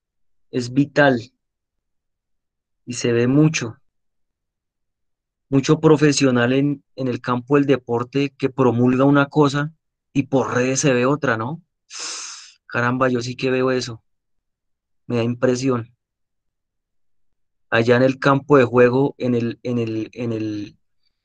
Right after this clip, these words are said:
en el, en, en el club, en la entidad, en el colegio, bueno, donde estén laborando, se muestra una cosa, o, o el deber ser es,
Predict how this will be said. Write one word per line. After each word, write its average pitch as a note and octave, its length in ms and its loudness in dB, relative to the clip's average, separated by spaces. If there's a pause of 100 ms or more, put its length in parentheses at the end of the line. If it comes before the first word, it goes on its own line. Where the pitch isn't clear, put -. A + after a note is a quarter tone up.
(640)
en A#2+ 200 4
el, G#2+ 560 0
en, A2+ 400 -2
en A#2+ 160 0
el G#2 160 0
club, C3+ 400 8
en C3+ 80 6
la B2+ 60 6
entidad, A#2+ 720 4
en C3 60 2
el B2 140 -2
colegio, B2 580 2
bueno, B2 340 2
donde A#2 280 -4
estén A#2+ 280 -6
laborando, B2+ 640 2 (3500)
se C3 160 -2
muestra B2 380 2
una C#3 120 4
cosa, C3+ 460 -2 (840)
o, B2+ 220 4
o C3+ 120 4
el B2 60 2
deber A#2+ 300 4
ser D3+ 240 2
es, - 400 -6